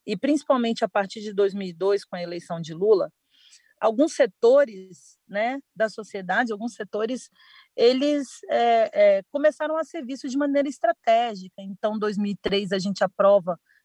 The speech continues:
a Lei dez mil seiscentos e trinta e nove, que é pra tratar da história que a história não conta, que é, por exemplo, a história do povo negro. A gente começa, em dois mil e seis, a gente aprovando Lei Maria da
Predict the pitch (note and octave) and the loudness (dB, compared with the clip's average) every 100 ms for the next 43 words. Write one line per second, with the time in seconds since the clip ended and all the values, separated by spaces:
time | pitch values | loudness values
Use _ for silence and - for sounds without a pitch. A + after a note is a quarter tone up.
0 | _ F#3+ F#3+ F#3+ G3 F#3+ G3 F#3 F#3+ G3+ | _ -2 -2 -2 -4 -2 -8 -8 -8 -6
1 | F#3+ F3+ - F#3+ F3+ E3 F3 G#3 A3 G3+ | -6 -8 -4 -4 -2 -2 2 4 4 2
2 | D#3+ F3 _ _ _ F#3+ G3+ G3+ G3 F#3 | -4 -14 _ _ _ -2 -2 0 -2 -2
3 | F#3+ F#3 G3 - - A#3 A#3 A3 G3 F#3+ | -2 -2 -6 -6 -2 -2 -2 -10 -10 -14
4 | - F#3 F#3 F3 _ G#3+ G#3+ G3 G3 F#3 | -10 -10 -10 -16 _ -4 -4 -4 -8 -8
5 | - F#3 F#3 G3 F#3+ F#3 F#3 F#3+ F3+ E3+ | -6 -6 -4 -6 -2 -4 0 0 0 -6
6 | _ E3+ D#3+ E3+ F#3+ G#3+ A3 G3 G3 G3 | _ -12 -12 -4 4 6 6 2 -4 -4
7 | _ _ - - - F#3+ G#3+ - - G3+ | _ _ -20 -8 -2 -2 -2 -6 -6 2
8 | G3+ G#3 G#3 - G3 F#3+ G3 F#3+ F#3+ F#3+ | 4 4 2 -4 -2 -2 -4 -4 -4 -8
9 | - G3+ G3 G3 F#3+ G3+ F#3 G3 F3+ F3+ | -4 -2 -2 -2 -2 0 0 -2 -4 -4
10 | F#3+ F3+ F#3+ G3+ F#3 F3+ E3+ | -4 -4 -4 -2 -4 -2 -2